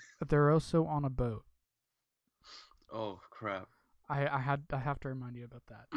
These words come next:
Speaker 1: <clears throat>
Speaker 2: And
Speaker 1: Does an
Speaker 2: because
Speaker 1: is-, does an island come into play at any point?
Speaker 2: I, they're going to an island.
Speaker 1: 'Cause Isla literally <laughs> means island in
Speaker 2: Yeah.
Speaker 1: Spanish.
Speaker 2: Uh, and during this scene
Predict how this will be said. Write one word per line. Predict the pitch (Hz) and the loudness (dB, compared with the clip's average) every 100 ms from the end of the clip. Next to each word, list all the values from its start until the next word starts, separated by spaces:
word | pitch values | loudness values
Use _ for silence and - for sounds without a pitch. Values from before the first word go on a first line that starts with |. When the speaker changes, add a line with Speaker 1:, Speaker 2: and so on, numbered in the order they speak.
| - - | -4 -2
Speaker 1:
<clears throat> | 143 139 104 _ - - - _ _ _ _ _ _ _ _ - | -4 -4 -8 _ -18 -18 -18 _ _ _ _ _ _ _ _ -8
Speaker 2:
And | 175 | 0
Speaker 1:
Does | 165 156 | 2 4
an | 170 160 | 2 2
Speaker 2:
because | 107 110 | 0 -4
Speaker 1:
is-, | - | -6
does | 113 | -6
an | 110 107 | -4 -4
island | 101 107 113 113 113 | -4 -4 -6 -8 -8
come | 110 | -6
into | 110 107 | -6 -6
play | - 107 101 | -6 -4 -2
at | 104 | -4
any | 104 | -6
point? | 101 107 107 110 _ _ | -8 -8 -8 -10 _ _
Speaker 2:
I, | 151 147 160 | -10 -8 -6
they're | 156 | -4
going | 143 139 131 | 0 0 -2
to | - | -6
an | 120 | -10
island. | 117 117 123 - _ _ _ _ _ _ _ _ _ _ | -10 -12 -14 -18 _ _ _ _ _ _ _ _ _ _
Speaker 1:
'Cause | - 101 - | -8 -6 -2
Isla | 110 113 113 | -2 0 -2
literally | 104 107 107 107 104 | 0 0 2 0 -2
<laughs> | 98 | -4
means | 101 101 95 | -4 -4 -4
island | - 98 95 95 92 _ | -4 -4 -4 -8 -12 _
in | - | -12
Speaker 2:
Yeah. | 131 | -10
Speaker 1:
Spanish. | 131 98 95 - - - _ _ _ _ _ _ _ _ _ _ _ | -8 -8 -10 -14 -20 -20 _ _ _ _ _ _ _ _ _ _ _
Speaker 2:
Uh, | 147 147 139 - - | -2 -2 -4 -10 -10
and | 165 147 | -8 -2
during | 156 185 190 | 0 0 0
this | 165 - | -4 -4
scene | 180 170 131 123 | -6 -4 -4 -8